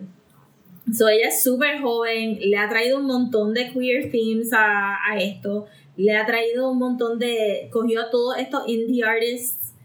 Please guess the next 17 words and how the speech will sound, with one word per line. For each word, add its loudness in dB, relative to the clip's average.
de 2
que -2
yo 0
estaba -2
siguiendo 2
en -2
Twitter -2
y 0
de 2
momento 0
todo 2
el 0
mundo -4
estaba 0
trabajando -2
en -2
She-Ra. -2